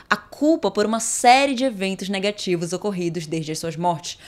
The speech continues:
como o gradual desaparecimento do bairro ou o contínuo declínio da indústria automobilística. Tudo é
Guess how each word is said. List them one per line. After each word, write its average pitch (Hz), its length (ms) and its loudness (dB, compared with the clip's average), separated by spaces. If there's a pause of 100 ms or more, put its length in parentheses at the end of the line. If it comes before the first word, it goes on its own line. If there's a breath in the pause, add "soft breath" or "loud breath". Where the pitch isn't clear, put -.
(200 loud breath)
como 175 480 2
o 160 300 0
gradual 165 640 4
desaparecimento 185 720 -2
do 156 80 -6
bairro 196 500 4 (240 loud breath)
ou 202 180 4
o 196 40 -8
contínuo 262 800 -4
declínio 233 640 -2
da 214 80 -4
indústria 190 680 -6
automobilística. 175 920 -8 (1600 loud breath)
Tudo 285 240 0
é 285 80 2